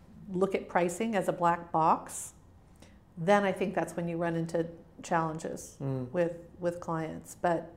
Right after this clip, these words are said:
Speaker 1: um, I think for the most part, uh, if you deliver and you tell clients what it's gonna take to deliver, they're willing to pay.
Speaker 2: Mm. Okay.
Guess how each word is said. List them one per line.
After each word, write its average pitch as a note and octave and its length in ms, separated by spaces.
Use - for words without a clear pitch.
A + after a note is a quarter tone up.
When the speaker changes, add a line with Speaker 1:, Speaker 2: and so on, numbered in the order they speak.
Speaker 1:
um, F3 360
I F#3+ 40
think C4+ 180
for B3 100
the A3 80
most G3+ 280
part, F3 460
uh, E3+ 40
if E3+ 140
you G#3 120
deliver F#3 680
and F3+ 120
you F3 80
tell F3 200
clients F3 360
what F3+ 100
it's F3 140
gonna E3+ 220
take E3+ 300
to F3 60
deliver, E3+ 640
they're F#3 120
willing F3+ 220
to F3 60
pay. E3 340
Speaker 2:
Mm. C3 220
Okay. C3 340